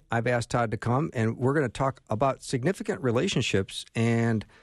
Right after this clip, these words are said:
how we learn to manage our responses to stress better. All right? Because I think that is, uh, often a problem. Stress amps up, and then we make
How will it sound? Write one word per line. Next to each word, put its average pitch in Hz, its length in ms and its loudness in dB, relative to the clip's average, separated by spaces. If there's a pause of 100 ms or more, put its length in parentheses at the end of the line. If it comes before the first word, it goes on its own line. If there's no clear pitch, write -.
(180)
how 175 180 2
we 208 100 2
learn 151 240 2
to 113 140 -2
manage 123 480 2 (160)
our 117 160 2
responses 104 1040 0
to - 120 -2
stress 113 540 0
better. 78 380 -4 (560)
All 107 80 4
right? 139 280 0
Because 120 400 0
I 113 140 0
think 123 320 -4
that 120 240 0
is, 113 380 0
uh, 107 120 2
often 113 380 0
a 101 80 0
problem. 135 480 0 (140)
Stress - 600 -2 (480)
amps 135 320 0 (100)
up, 175 260 2 (260)
and 113 140 0
then 113 120 2
we 107 140 2
make 107 320 0